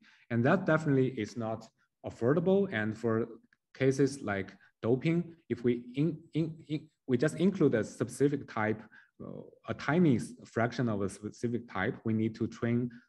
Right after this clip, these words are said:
uh, a lot of, uh, <clears throat> we need to spend a lot, a lot of, uh, efforts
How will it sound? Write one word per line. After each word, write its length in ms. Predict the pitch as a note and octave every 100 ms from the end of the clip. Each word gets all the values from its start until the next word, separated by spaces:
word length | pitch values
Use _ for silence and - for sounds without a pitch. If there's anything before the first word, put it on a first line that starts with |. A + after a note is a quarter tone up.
| _ _
uh, 140 | G2+ F#2+
a 60 | G#2+
lot 200 | A#2 D#3
of, 200 | A#2+ - - _ _
uh, 420 | G2+ F#2 F#2 F#2 F#2+ G2+ -
<clears throat> 840 | E3+ B2 - - _ _ _ -
we 80 | C3+
need 140 | D3+
to 80 | E3
spend 260 | D3 C3+ D3
a 60 |
lot, 240 | D3 D#3 C3
a 160 | C3 B2
lot 200 | B2+ D#3+
of, 200 | D3+ - - - - _
uh, 260 | A2 G#2 G2+ G#2+
efforts 420 | B2+ D3+ A#2